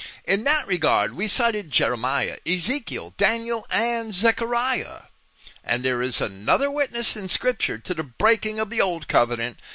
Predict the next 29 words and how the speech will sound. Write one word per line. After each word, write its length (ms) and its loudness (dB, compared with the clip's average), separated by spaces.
and 160 -2
the 80 2
promise 460 0
of 120 -2
the 60 2
new, 460 0
and 180 2
that 200 4
is 320 -2
Isaiah, 840 0
whom 260 0
we 140 -2
did 280 -6
not 420 -2
cite 540 2
last 420 0
week. 460 -10
It's 240 -4
not 260 -2
that 140 -6
we 200 -12
had 480 -4
<laughs> 140 -8
overlooked 1000 0
all 220 4
these 320 -4
chapters 720 0
in 100 -2
Isaiah, 880 0